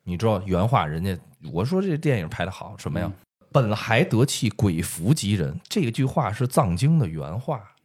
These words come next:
Speaker 2: 哦。
Speaker 1: 就说白了，你，你，你这条血脉，你爷爷在与不在都影响你。
Speaker 2: 嗯。
Speaker 1: 最后一句看呢，说：“哎，这个前山巽象，哎，周围这个形势也不错，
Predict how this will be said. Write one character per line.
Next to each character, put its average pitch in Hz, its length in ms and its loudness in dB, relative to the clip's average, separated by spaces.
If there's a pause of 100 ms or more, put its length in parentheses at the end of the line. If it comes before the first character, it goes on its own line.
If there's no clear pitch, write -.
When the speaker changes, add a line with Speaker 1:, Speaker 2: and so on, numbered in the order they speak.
Speaker 2:
哦。 104 160 -6
Speaker 1:
就 151 100 0
说 185 200 -2
白 123 200 0
了， 156 120 2
你， 92 500 -4
你， 107 260 -2
你 107 560 0
这 156 200 0
条 123 240 2
血 98 300 -2
脉， 107 240 0
你 82 200 -6
爷 78 180 -4
爷 131 100 2
在 131 180 0
与 76 140 -4
不 - 160 -8
在 101 140 0
都 120 140 4
影 101 200 2
响 82 240 -6
你。 - 80 -12 (560)
Speaker 2:
嗯。 202 200 -6
Speaker 1:
最 214 120 4
后 220 100 6
一 214 100 4
句 233 120 4
看 220 260 6
呢， 175 140 4
说 202 180 2
：“哎， 254 140 4 (420)
这 240 140 -2
个 139 960 4
前 180 240 2
山 269 160 6
巽 240 200 2
象， 156 420 4 (120)
哎， 180 220 4
周 226 200 4
围 208 240 4
这 226 100 -2
个 165 100 2
形 156 320 2
势 185 300 -4
也 113 140 2
不 135 120 -2
错， - 400 -4